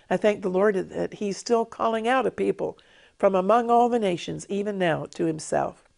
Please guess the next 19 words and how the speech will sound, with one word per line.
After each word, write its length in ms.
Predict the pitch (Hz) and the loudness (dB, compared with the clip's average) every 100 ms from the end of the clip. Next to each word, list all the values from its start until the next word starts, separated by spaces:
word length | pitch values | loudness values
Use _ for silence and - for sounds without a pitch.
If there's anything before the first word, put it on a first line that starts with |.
| _ _ _ _ _ - | _ _ _ _ _ -10
And 100 | 170 | -6
I 120 | 214 | -4
hope 180 | 214 202 | -6 -8
and 120 | 190 | -12
pray 360 | - 160 147 - _ _ _ _ _ | -6 -4 -4 -8 _ _ _ _ _
that 220 | 180 _ | -16 _
you 500 | 165 175 190 151 156 - | -6 2 2 2 -6 -12
are 140 | 156 | -12
one 260 | 151 160 160 | -8 -6 -6
of 120 | - | -8
them. 240 | 151 - _ _ _ _ _ _ _ _ | -12 -12 _ _ _ _ _ _ _ _
It's 200 | 165 - | -10 -6
vital 440 | 175 175 165 147 _ _ _ _ _ _ _ _ _ _ _ | 0 2 2 -4 _ _ _ _ _ _ _ _ _ _ _
that 160 | 226 196 | -4 0
we 140 | 190 | 0
have 200 | 180 170 | 2 2
renounced 480 | 160 160 165 160 - | 2 0 0 -2 -2
all 160 | 165 175 | -2 -2
sin 540 | - 180 175 175 180 | -4 -4 -2 -4 -8